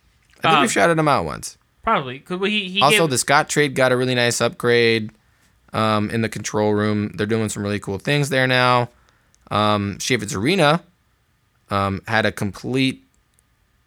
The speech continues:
Speaker 1: gut and implementation this past season, 'cause I used to work at Chaifetz
Speaker 2: Uh-huh.
Speaker 1: with Justin. That's how I know Justin. He went to Truman with me. Shout out, go Dogs. Great day to be a good Bulldog right there.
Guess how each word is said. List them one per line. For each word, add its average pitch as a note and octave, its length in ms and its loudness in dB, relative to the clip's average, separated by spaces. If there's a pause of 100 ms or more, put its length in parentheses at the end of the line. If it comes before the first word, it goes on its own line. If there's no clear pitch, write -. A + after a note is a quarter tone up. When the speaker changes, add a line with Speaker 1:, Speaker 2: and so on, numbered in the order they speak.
(240)
Speaker 1:
gut B2 300 2
and A2 160 -2
implementation G#2+ 1000 -4
this F#2+ 180 -6
past F#2+ 380 -2
season, F#2+ 300 -4
'cause F#2 160 -6
I A#2 100 2
used A#2+ 220 0
to G2+ 80 -6
work F#2 180 -6
at F2 80 -16
Chaifetz F2+ 540 -6
Speaker 2:
Uh-huh. C#3 120 0
Speaker 1:
with F#3 160 2
Justin. F#2+ 460 -8
That's - 160 -10
how F2+ 140 -6
I F2+ 80 -6
know G#2 180 -6
Justin. F#2 360 -10
He G2+ 60 -6
went F#2+ 140 -10
to E2+ 60 -16
Truman F#2+ 320 -8
with F2 120 -12
me. F#2+ 180 -10 (380)
Shout A2+ 220 2
out, A2+ 160 2
go A#2+ 100 0
Dogs. G#2+ 400 0 (100)
Great G2 180 -6
day F2 80 -6
to F2 60 -8
be F2 100 -6
a - 20 -8
good E2 300 -12
Bulldog E2+ 440 -8
right F#2 120 -12
there. G2 180 -8